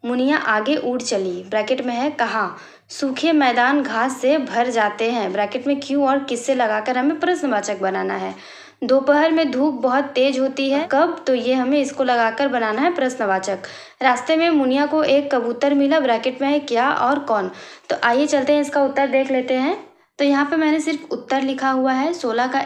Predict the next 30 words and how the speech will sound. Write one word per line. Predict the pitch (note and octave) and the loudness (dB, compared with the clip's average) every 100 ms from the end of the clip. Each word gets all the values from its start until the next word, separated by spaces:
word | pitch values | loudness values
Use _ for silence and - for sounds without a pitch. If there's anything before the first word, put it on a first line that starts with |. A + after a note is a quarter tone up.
| G#3+ | -2
एक, | B3 C#4 A#3 | -2 -2 -4
मुनिया | A#3 A#3 C4 | -4 -2 -2
आगे | D4 - A3 G#3 B3+ D#4 | -2 0 -2 0 -2 -2
कहाँ | - A#3 A#3+ C4 D#4+ - | -2 -2 -2 0 -2 -2
उड़ | B3+ C#4 | -2 -2
चली। | - G#3+ A3+ G#3 F#3+ - - - _ - | -2 -4 -4 -6 -8 -14 -20 -20 _ -4
प्रश्न | B3 C4+ D4 | -2 0 0
सोलह | C#4 A#3+ A#3+ | 0 0 0
का | B3+ C4 | 0 -2
दो, | A3+ B3 E4+ - - - | 0 0 -2 -6 -20 -12
सूखे | - B3+ B3+ D4 | -4 -4 -2 2
मैदान | D4+ C4 A#3+ A3+ C4+ D4 | 4 2 2 2 2 0
घास | - A3 A#3 C#4 | -2 -2 0 -2
से | - A#3+ D4 | -2 -2 -2
क्यों | C#4+ - E4+ D4+ | -2 -2 0 2
भर | C#4 A#3+ | 0 0
जाते | G#3+ G#3 - A3 | 0 0 -2 -4
हैं। | A#3 F#3+ - - - - | -4 -6 -8 -20 -18 -4
प्रश्न | B3+ C#4+ D4 | 0 0 0
सोलह | C#4 B3+ A#3+ C4 | 0 0 0 0
का | B3+ | 0
तीन, | B3+ A3 B3 D#4 - - - | -2 -4 -2 -4 -6 -20 -4
दोपहर | A#3 B3+ C4+ C4+ D#4 | 2 2 2 2 4
में | D#4 C4+ C#4+ - | 2 2 0 0
कब | D4+ C4+ - | 0 0 -4
धूप | B3+ C#4 - | -2 -2 -2
बहुत | A#3+ B3+ C#4+ | 0 0 0
तेज | - A#3+ A#3+ A3+ | -2 -2 -2 -6
होता | G3+ A3 | -4 -2
है। | B3 A#3 F3+ | 0 -2 -4